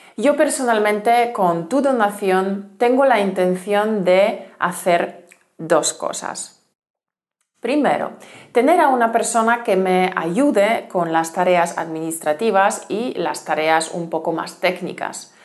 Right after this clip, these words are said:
para que yo pueda dedicarme al cien por cien a la creación de contenido de español para ti. Y dos, tengo la intención de renovar la página web y parte de mi material de vídeo y audio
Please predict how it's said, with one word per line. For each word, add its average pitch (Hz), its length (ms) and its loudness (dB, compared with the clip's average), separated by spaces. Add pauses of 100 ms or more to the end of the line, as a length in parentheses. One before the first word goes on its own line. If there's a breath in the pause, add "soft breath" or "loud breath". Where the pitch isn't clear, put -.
(160 loud breath)
para 262 160 2
que 269 260 2
yo 311 300 2
pueda 240 340 2
dedicarme 180 760 0
al 160 180 0
cien 277 400 -2
por 302 160 -4
cien 185 480 -6 (220 loud breath)
a - 100 4
la 180 140 4
creación 185 640 0
de 214 100 -2
contenido 160 520 -2
de 170 140 2
español 151 640 -4 (360)
para 139 260 -8
ti. - 460 0 (260 soft breath)
Y 247 180 0
dos, - 600 2 (480 loud breath)
tengo 226 280 4
la 277 160 4
intención 196 600 2
de 214 80 6
renovar 185 540 4
la 175 180 2
página 196 360 2
web 226 460 2
y 180 80 0
parte 202 380 4
de 196 120 4
mi 185 120 4
material 170 520 4
de 170 100 2
vídeo 175 340 4
y 160 120 4
audio 180 440 2